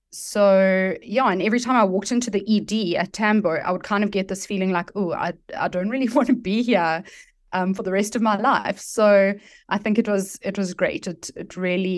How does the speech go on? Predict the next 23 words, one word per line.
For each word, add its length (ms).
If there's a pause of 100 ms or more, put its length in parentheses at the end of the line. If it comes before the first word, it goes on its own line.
(160)
you 60
know 100
how 140
they 120
say 160
your 120
specialty 520
sometimes 520
chooses 400
you, 220
which 240
is 340 (140)
kind 220
of 80
exactly 420
what 120
happened 340
to 120
me, 300 (380)
but 300 (100)
all 320
worked 280
out 360